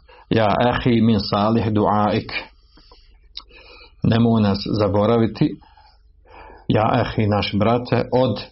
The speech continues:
nemoj nas zaboraviti da uputiš, da uputiš, e, e, dobru i lijepu dovu za nas.” Ovaj hadis bilježi ga Abu Davud i Imam Ahmed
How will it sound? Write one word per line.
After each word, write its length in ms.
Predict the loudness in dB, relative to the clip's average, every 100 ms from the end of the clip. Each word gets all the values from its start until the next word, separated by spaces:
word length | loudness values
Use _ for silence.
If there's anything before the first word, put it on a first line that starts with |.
| _ -2
nemoj 300 | 0 2 2
nas 80 | 0
zaboraviti 540 | 0 2 2 2 0
da 120 | 2
uputiš, 880 | 0 0 0 0 0 0 0 -6 -12 -20 -20 -20 -4
da 60 | 0
uputiš, 600 | 2 0 0 0 -2 -6
e, 180 | -4 -2
e, 300 | 0 -2 -4 -12 -18 -6 -4 -2 0
dobru 340 | 0 0 0
i 20 |
lijepu 360 | 2 2 0 -2
dovu 240 | 0 0
za 160 | 0 -2
nas.” 360 | -2 -4 -10 -16 _ -20 _ _ _ _ _ _ -20 _ _ -20 -20 -20 -20 _ -18 -14 -14 -12 -12 -12 -12 -12 -12 -14 -16 -4 0
Ovaj 160 | 2
hadis 200 | 2 2 2
bilježi 240 | 2 2
ga 80 | 2
Abu 120 | 2
Davud 420 | 2 2 2 2
i 140 | 2 2
Imam 280 | 2 2 2
Ahmed 340 | 2 0